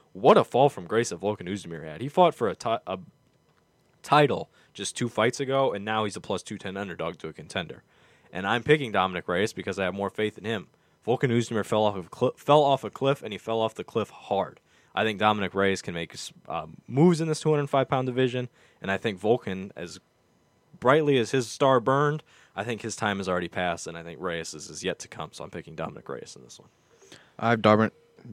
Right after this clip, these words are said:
Speaker 2: Darm. I have Dominic Reyes as well being the favorite of this fight. I think he's a better all-around fighter, and boom, there you go. I have Dominic Reyes.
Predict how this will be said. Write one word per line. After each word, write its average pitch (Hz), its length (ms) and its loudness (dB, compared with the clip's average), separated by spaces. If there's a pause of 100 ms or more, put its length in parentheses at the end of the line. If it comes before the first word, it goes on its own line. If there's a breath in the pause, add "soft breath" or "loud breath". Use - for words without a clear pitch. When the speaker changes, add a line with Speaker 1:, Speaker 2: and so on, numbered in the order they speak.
Speaker 2:
Darm. 92 300 -2 (320)
I 113 100 -2
have 113 140 0
Dominic 107 360 0
Reyes 107 180 2
as 98 140 -6
well 98 240 0
being 98 180 -4
the 95 60 -6
favorite 98 300 -2
of 92 100 -4
this 101 100 -6
fight. 95 320 -2
I - 20 -12
think 110 200 -8
he's 95 100 -10
a 95 40 -8
better 90 220 -2
all-around 104 440 0
fighter, 120 420 0
and 98 240 -6
boom, 117 260 0
there 107 140 -4
you 107 80 -4
go. 117 160 0
I 101 60 -2
have 107 120 -4
Dominic 107 320 -6
Reyes. 110 300 -6